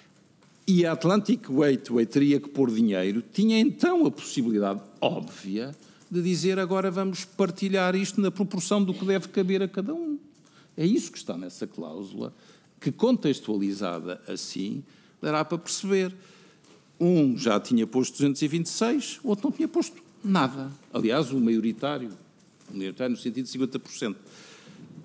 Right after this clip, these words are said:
A verdade é que não foi necessário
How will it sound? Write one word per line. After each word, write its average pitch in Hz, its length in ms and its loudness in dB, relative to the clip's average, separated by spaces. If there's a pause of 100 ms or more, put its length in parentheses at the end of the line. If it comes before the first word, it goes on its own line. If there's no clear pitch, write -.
(680)
A - 100 -4
verdade 117 460 0
é 110 80 -4
que 113 380 -6
não 113 180 -4
foi 104 160 -6
necessário 90 640 -6